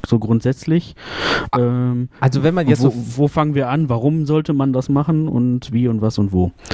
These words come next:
Speaker 1: Ich suche mal in der Zeit eben.
Speaker 2: Also sagen wir so: Film und Fernsehen zeigt ja meistens immer diesen einen Punkt:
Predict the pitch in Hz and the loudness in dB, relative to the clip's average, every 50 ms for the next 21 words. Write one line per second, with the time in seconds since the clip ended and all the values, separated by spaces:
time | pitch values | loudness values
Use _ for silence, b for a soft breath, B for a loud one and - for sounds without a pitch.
0 | B B B B - - - - - 101 107 - 101 - - 85 - - - - | B B B B -4 -2 0 0 0 0 2 0 -2 0 -2 -2 -2 0 0 0
1 | - - - - 117 117 - 147 143 156 156 175 175 160 143 127 120 - - - | 0 0 0 0 0 0 0 0 2 2 2 2 2 2 2 2 2 0 0 -4
2 | - - - - - 185 196 180 147 131 - - 143 143 165 160 147 147 - - | -6 -8 -4 0 0 2 2 2 0 -2 -2 0 0 0 2 0 0 -2 -2 -2
3 | - 120 107 - - 101 101 101 107 131 131 - - 110 107 - - - 123 120 | 0 0 0 2 0 0 2 2 2 2 0 0 -2 -4 -4 -4 -4 0 2 2
4 | 117 107 107 107 - - - - 120 120 131 147 143 135 - - 135 131 135 135 | 2 2 0 -4 -4 -6 -4 -2 0 0 2 2 0 -2 0 0 2 2 2 0